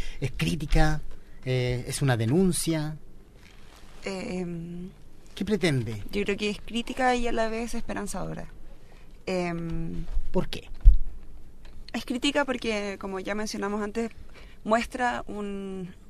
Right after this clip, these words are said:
Speaker 2: una situación en la que esperemos que nadie se encuentre de esa forma, en que creo que no debiéramos encontrarnos nunca, eh, ni hombres ni mujeres en el fondo,
Speaker 1: Ya.
Speaker 2: eh,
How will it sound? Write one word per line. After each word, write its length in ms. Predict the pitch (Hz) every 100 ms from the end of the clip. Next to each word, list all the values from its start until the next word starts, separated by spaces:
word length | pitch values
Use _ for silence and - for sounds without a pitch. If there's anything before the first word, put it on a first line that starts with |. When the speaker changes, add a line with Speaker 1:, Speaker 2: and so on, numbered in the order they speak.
| -
Speaker 2:
una 240 | 190 202
situación 920 | 196 180 190 175 - 185 190 220 - - - - - - -
en 180 | - 175
la 140 | 175 170
que 880 | 175 170 170 165 160 180 175 165 - - - -
esperemos 420 | - - 190 196 196
que 100 | 190
nadie 280 | 185 190
se 100 | 185
encuentre 440 | 180 175 180 156 175
de 100 | 165
esa 160 | 160
forma, 380 | 156 143 143 185 - - - - - - -
en 180 | 170
que 340 | 165 170 165 160
creo 260 | 170 175 170
que 200 | 175 170
no 160 | 180
debiéramos 460 | 180 175 190 180 170
encontrarnos 480 | 165 160 160 165 160
nunca, 380 | 175 156 - - - - - - - -
eh, 560 | 160 156 - 151 143 -
ni 160 | 185 185
hombres 220 | 190 185
ni 60 |
mujeres 400 | 170 165 165 165
en 60 | 165
el 100 | 143
fondo, 320 | - 147 165 175 -
Speaker 1:
Ya. 200 | 123 139 -
Speaker 2:
eh, 560 | 156 151 - - 160